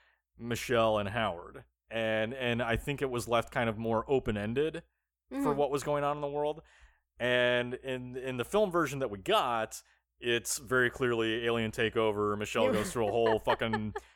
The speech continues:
Speaker 1: sequence of battles, right, in this super intense, action-packed ending. Uh, so what do you think about the ending for this film, and do you think that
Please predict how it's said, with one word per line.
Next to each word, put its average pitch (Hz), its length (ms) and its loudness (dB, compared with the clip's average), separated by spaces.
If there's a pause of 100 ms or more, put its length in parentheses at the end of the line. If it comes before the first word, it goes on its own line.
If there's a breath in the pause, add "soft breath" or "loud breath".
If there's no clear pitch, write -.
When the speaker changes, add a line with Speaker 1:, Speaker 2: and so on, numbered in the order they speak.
Speaker 1:
sequence 139 500 -2
of 123 140 -2
battles, 117 580 4
right, 117 180 4
in 113 100 -4
this 113 120 -4
super 123 380 -4
intense, 117 640 -4
action-packed 113 840 -4 (160)
ending. 113 420 -2 (580 loud breath)
Uh, 127 300 4 (120)
so 165 160 -8
what 262 80 -4
do 320 60 -2
you 311 80 -2
think 262 160 -2
about 147 320 2
the 107 560 2 (200)
ending 117 240 -2
for 123 120 -8
this 104 160 -6
film, 110 320 -2
and 107 320 -4
do 117 100 -10
you 127 120 -4
think 139 320 -4
that 131 280 2